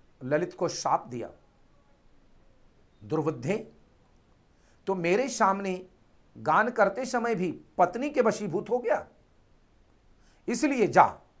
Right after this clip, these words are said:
आज से तू राक्षस हो जा।" महाराज, पुंडरीक के इतना कहते ही वह गंधर्व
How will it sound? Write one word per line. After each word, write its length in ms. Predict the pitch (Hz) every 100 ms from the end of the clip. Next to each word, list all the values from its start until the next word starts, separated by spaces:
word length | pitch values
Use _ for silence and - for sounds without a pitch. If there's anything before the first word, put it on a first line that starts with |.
| _ _ _ _ _
आज 320 | 147 185 190
से 120 | 185 202
तू 160 | 180
राक्षस 440 | 160 160 - 233 202
हो 100 | 123
जा।" 180 | 101 - _ _ _ _ _ _ _ _ _ _ _ _ _ _ _ _ _ _ _ 110
महाराज, 520 | 110 107 123 113 147 - _ _ _ _ _ _ _
पुंडरीक 460 | 151 151 151 175 175
के 60 |
इतना 380 | 190 180 175 175
कहते 380 | 170 170 160 208
ही 280 | 190 175 - _ _ _ _
वह 140 | 127 151
गंधर्व 640 | 131 170 147 185 147 120